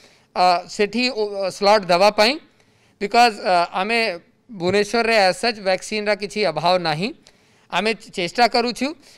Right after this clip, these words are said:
ପ୍ଲସ୍ ସାଇମଲଟେନିୟସଲି ଆମର ଫର୍ଟି ଫାଇଭ୍ and above ଏଜ୍ ଗ୍ରୁପର ଯୋଉ ବାଲାନ୍ସ ଲୋକ ଅଛନ୍ତି, ଆମେ ତାଙ୍କୁ ବି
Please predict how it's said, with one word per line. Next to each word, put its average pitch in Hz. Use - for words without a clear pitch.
ପ୍ଲସ୍ 277
ସାଇମଲଟେନିୟସଲି 233
ଆମର 240
ଫର୍ଟି 233
ଫାଇଭ୍ 262
and 254
above 220
ଏଜ୍ 226
ଗ୍ରୁପର 220
ଯୋଉ 214
ବାଲାନ୍ସ 185
ଲୋକ 214
ଅଛନ୍ତି, 180
ଆମେ 220
ତାଙ୍କୁ 196
ବି 226